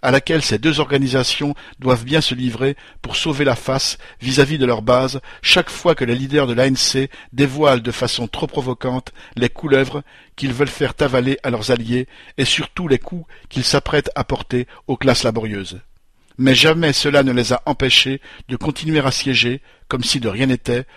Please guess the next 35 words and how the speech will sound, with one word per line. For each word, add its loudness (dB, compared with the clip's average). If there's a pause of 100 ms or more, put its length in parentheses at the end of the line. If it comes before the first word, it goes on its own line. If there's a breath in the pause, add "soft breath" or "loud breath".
(220 loud breath)
au 0
sein 2
d'un 2
gouvernement -2 (240 loud breath)
qui 2
applique -2
la 4
politique -6
qu'ils -4
ont -2
eux-mêmes 2
vertement 0
condamnée 0
la 0
veille. -8 (1300 soft breath)
Tout -2
au 2
plus -4 (320 loud breath)
en 0
tireront-ils -2
peut-être 2
les 0
leçons 0 (300 loud breath)
le 4
jour 0
où -2
ils -4
seront 0
de 2
nouveau 0 (240 loud breath)
en -2
position -2
d'arbitrer -2
des 0 (140)
conflits -6